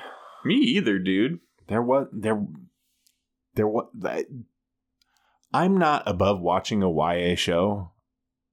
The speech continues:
Speaker 2: if it's interesting.
Speaker 1: Yeah.
Speaker 2: But I think something as single note as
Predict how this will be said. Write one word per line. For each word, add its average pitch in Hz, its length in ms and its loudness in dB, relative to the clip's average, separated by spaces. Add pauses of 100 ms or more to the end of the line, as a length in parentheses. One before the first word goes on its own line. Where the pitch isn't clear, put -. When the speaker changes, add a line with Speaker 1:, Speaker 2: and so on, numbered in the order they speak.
(380)
Speaker 2:
if 101 180 -2
it's 95 160 0
interesting. 123 680 -2 (140)
Speaker 1:
Yeah. 127 280 2 (800)
Speaker 2:
But 104 260 0
I 110 140 2
think 120 500 -6 (260)
something 107 520 0
as 95 180 2
single 110 420 2
note 95 460 2
as 85 680 2